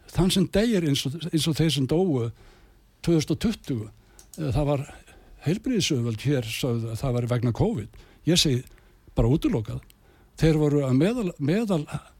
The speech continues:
aldri tvö til þrjú ár yfir lífsævi þess hóps. Þannig að það er mínus.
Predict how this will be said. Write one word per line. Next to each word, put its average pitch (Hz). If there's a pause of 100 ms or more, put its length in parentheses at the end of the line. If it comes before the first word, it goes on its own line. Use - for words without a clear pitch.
(360)
aldri 139 (840)
tvö 165
til 160
þrjú 165 (180)
ár 139 (420)
yfir 175 (560)
lífsævi 156 (640)
þess -
hóps. - (800)
Þannig 143
að -
það 156
er 143
mínus. 165